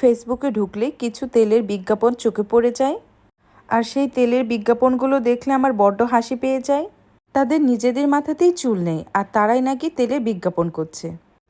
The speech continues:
আবার কিছু কিছু আপুরা তাদের চুল না দেখিয়েই হেয়ার প্রোডাক্টসগুলো সেল করছে। বড় বড় কথা বলে যে বিজ্ঞাপনগুলোর ভিডিও তৈরি করছে, সেই ভিডিওগুলো বেশ অনেক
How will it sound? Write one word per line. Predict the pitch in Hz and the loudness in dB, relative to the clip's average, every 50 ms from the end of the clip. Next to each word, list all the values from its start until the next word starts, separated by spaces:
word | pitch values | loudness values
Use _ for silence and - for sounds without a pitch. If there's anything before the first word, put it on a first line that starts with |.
| _ _ _ _ _ | _ _ _ _ _
আবার | 240 240 208 240 262 269 247 - | -2 0 2 0 0 0 -2 -4
কিছু | 262 247 - 294 262 294 | -6 -6 -6 -6 -6 -6
কিছু | 294 - - 311 | -6 -4 0 0
আপুরা | 277 233 214 220 208 208 214 240 | 2 2 2 0 0 2 2 2
তাদের | 247 - 240 226 214 240 240 247 - | 2 2 0 2 2 0 -2 -2 -4
চুল | - 277 269 254 240 214 | -4 -2 0 0 0 2
না | 190 185 185 | 2 0 0
দেখিয়েই | 180 202 220 214 - - 269 269 269 285 320 440 - - _ _ _ _ _ _ | 0 -2 -2 -2 -4 -8 -6 -4 -4 -2 -4 -4 -6 -10 _ _ _ _ _ _
হেয়ার | - 240 220 220 | 0 0 0 0
প্রোডাক্টসগুলো | 214 220 254 254 247 262 269 - - - 294 294 302 339 | 0 0 0 2 2 2 0 -2 -4 -2 0 2 2 2
সেল | 349 - 294 247 233 | 2 2 2 0 2
করছে। | 220 - 247 247 247 - - 320 214 | 2 0 0 0 0 -2 -4 -2 0
বড় | 226 226 226 233 240 | 2 2 2 2 2
বড় | 226 269 277 294 311 - | 2 2 2 0 0 0
কথা | 254 226 220 240 240 | 0 0 0 -2 0
বলে | 214 247 247 254 277 254 220 | 0 0 0 0 0 -2 -2
যে | 226 226 | -2 -2
বিজ্ঞাপনগুলোর | 202 202 208 190 - - 226 226 247 247 247 254 226 254 254 262 277 262 262 233 | -2 -4 -8 -4 -2 -2 0 2 2 0 0 0 -2 -2 -2 0 -2 -2 -2 -2
ভিডিও | 233 233 202 240 240 247 | -4 -2 0 0 0 0
তৈরি | 247 - 233 226 233 247 247 | 2 2 2 2 2 0 -2
করছে, | - 202 185 185 - - 240 254 359 - _ _ _ _ _ _ _ _ _ _ - | -2 -4 -4 -4 -6 -6 -6 -6 -6 -8 _ _ _ _ _ _ _ _ _ _ -20
সেই | - - - 277 285 247 214 | -6 -2 0 0 2 2 2
ভিডিওগুলো | 247 240 208 226 240 247 247 220 233 254 247 254 285 294 | 2 2 4 4 4 4 4 2 0 0 0 0 -2 -2
বেশ | 233 240 254 254 - - - | 0 -2 -2 -2 -4 -4 -2
অনেক | - 208 208 220 233 | 0 0 0 -2 -4